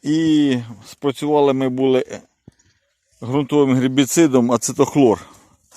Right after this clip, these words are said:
І просо зійшло. І воно чисте. Можливо, у когось був такий досвід, можливо, ацетохлор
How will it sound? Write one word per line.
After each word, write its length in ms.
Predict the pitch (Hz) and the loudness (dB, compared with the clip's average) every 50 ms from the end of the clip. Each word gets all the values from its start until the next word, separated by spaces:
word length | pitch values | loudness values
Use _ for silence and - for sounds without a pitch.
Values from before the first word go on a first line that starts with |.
| _ _ _ _ | _ _ _ _
І 80 | - 127 | -8 -8
просо 500 | 113 - 143 151 175 175 - - 170 147 | -6 0 2 2 2 2 2 -2 -4 -2
зійшло. 600 | 127 135 143 143 - - - 160 165 156 120 - - - _ _ - - _ _ _ _ _ _ _ _ _ | -2 -2 -4 -4 -4 -4 -2 0 2 2 2 0 -4 -12 _ _ -20 -20 _ _ _ _ _ _ _ _ _
І 100 | - 104 | -10 -8
воно 240 | 117 117 120 120 107 | -6 -4 -4 -6 -6
чисте. 480 | - - 139 135 - - - 92 92 101 | -8 -8 -10 -10 -10 -10 -10 -12 -12 -10
Можливо, 600 | 98 110 120 120 113 131 147 160 156 139 123 117 - _ _ _ _ _ _ _ _ _ | -8 -6 -6 -6 -4 -2 -2 0 0 0 -2 -2 -6 _ _ _ _ _ _ _ _ _
у 100 | _ - | _ -2
когось 200 | - 160 160 139 | 0 2 2 2
був 300 | 131 135 143 151 156 135 | 0 -2 -2 -2 -2 -2
такий 280 | - - 127 - 139 143 | -4 -6 -4 -2 -2 -2
досвід, 480 | 135 131 170 226 220 - - 117 104 113 | 4 4 4 4 4 2 -4 -4 -2 0
можливо, 560 | 123 127 123 117 131 143 143 135 131 127 120 - - - - - - - - - - - - - _ - _ _ _ _ | 0 0 0 0 0 2 4 4 4 2 2 -2 -8 -20 -20 -20 -20 -20 -20 -20 -20 -20 -20 -20 _ -20 _ _ _ _
ацетохлор 920 | - 147 143 139 - - 151 147 - - 143 123 - - 165 180 202 226 196 | 2 2 2 2 2 0 -2 -2 0 0 -2 -2 0 0 2 4 4 4 2